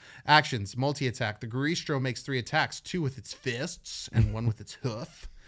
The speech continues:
Fist is a melee weapon attack of plus thirteen to hit with a reach of ten feet,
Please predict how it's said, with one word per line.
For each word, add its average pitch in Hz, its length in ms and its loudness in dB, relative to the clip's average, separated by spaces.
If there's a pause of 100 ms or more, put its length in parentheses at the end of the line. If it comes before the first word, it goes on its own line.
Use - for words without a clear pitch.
(220)
Fist - 400 -2
is 117 80 -4
a 120 60 0
melee 120 300 0
weapon 120 220 -2
attack 113 280 -2
of 107 80 -12
plus 120 200 -4
thirteen 117 300 -6
to 120 140 -6
hit 139 340 -2
with 120 140 -6
a 113 40 -2
reach 113 240 -6
of 113 120 -4
ten 113 200 -6
feet, 175 340 -10